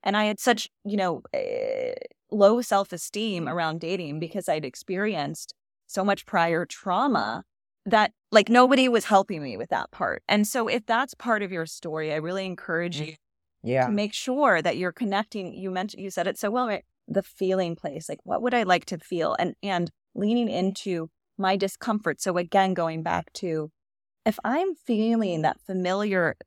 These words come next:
Speaker 1: spiral of shame or pitfall of despair, that's might be the marker right there of what's beneath that. That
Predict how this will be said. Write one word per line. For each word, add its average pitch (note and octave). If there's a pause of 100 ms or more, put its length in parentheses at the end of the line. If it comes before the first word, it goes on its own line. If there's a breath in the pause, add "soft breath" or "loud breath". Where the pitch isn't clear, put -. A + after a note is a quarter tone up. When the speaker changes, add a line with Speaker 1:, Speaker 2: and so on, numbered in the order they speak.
Speaker 1:
spiral D#3+
of D#3
shame D3
or -
pitfall F3
of D3
despair, D#3+ (760)
that's C#4+ (140)
might F#3+
be F#3
the E3
marker E3+
right E3+
there G#3+
of E3+
what's G#3+
beneath A3+
that. E3 (200)
That A#3+